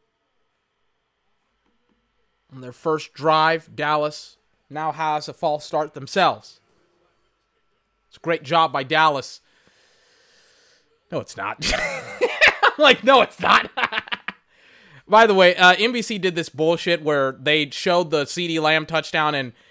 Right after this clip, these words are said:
how Jordan Davis was apparently held, and I was like, Hey, hey, can we, can we also show how often Micah Parsons is held as well? Can we also show how early Lane Johnson is on the call? Can,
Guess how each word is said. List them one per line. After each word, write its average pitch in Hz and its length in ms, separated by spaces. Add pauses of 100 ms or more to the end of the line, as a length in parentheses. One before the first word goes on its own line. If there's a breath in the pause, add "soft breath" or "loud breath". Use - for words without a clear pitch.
(120)
how 151 160
Jordan 151 320
Davis 147 400
was 127 320
apparently 143 420
held, 147 300
and 143 100
I 147 120
was 147 120
like, 147 220
Hey, 185 200
hey, 185 200
can - 260
we, 247 220 (100)
can 254 140
we 320 80
also 220 580 (220 soft breath)
show 220 400
how 214 240
often 196 480
Micah 190 300
Parsons 185 520
is 156 120
held 175 320
as 131 180
well? 175 320 (220 soft breath)
Can 226 100
we 247 80
also 254 320
show 233 500 (340 soft breath)
how 220 480 (220)
early 208 380
Lane 196 300
Johnson 196 440
is 196 440
on 190 160
the 185 80
call? 190 260
Can, 214 160